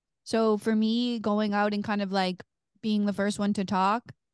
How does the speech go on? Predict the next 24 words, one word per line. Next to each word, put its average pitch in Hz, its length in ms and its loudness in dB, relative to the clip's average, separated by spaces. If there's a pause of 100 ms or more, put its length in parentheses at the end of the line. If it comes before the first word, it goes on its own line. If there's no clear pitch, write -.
(180)
or, 202 360 4
like, 190 200 -2
going 190 280 0
out 185 140 0
and 190 80 -2
just 190 160 -2
striking 180 420 -2
up 175 140 -2
a 180 60 -4
conversation, 190 840 0 (220)
I've 214 120 2
definitely 294 300 6
gotten 233 240 6
better 190 260 6
at 254 120 4
it, 254 60 -4
but, 190 260 2
oh 202 160 2
God, 185 260 0
especially 208 340 -2
when 226 80 0
I 208 80 2
was 180 200 0
young, 196 420 0